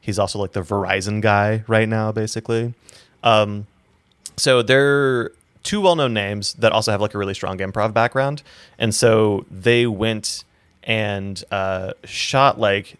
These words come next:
they did four shows and recorded all of them and then basically took, like, their three best shows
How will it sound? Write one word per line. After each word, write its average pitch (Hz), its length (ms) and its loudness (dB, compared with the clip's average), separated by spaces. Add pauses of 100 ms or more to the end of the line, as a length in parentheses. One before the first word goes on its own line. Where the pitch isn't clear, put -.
(100)
they 113 140 2
did 139 220 -4
four 151 360 -4
shows 120 640 0 (400)
and 107 340 -2
recorded 139 360 0
all 107 160 4
of 98 60 -2
them 95 380 -6
and 107 160 -2
then 104 200 0
basically 101 680 -4 (280)
took, - 200 2
like, - 300 0
their 104 140 0
three 104 240 -6
best 92 240 -2
shows 92 440 -6